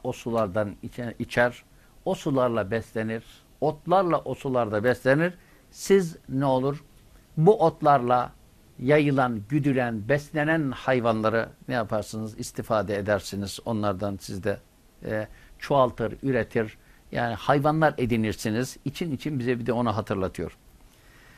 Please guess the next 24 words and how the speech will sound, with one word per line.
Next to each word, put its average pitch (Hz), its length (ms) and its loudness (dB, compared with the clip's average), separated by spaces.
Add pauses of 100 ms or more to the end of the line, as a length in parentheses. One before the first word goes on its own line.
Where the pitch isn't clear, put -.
(800)
"Yunmitu 202 500 6
lekum 196 320 6
bihi 175 200 8
zer'a." 127 520 8 (640)
Ondan 160 440 4
ekinler 131 480 2
çıkar. - 520 -2 (400)
"Ve 135 160 2
zeytune." 120 640 -2 (300)
Örnekler 120 520 0
veriyor. 98 400 -4 (220)
Zeytin 131 400 2
ağaçları 104 480 2
büyür. 92 360 -6
"Ve 113 220 -2
nehile." 107 540 -6 (280)
Hurmalar 147 420 -2
gelişir, 110 500 -4
filizlenir. 90 680 -8 (680)
"Vel 147 360 4
a'nabe." 135 680 2 (180)
Üzüm 139 400 -2
bağları 110 340 8
oluşur. 95 480 -4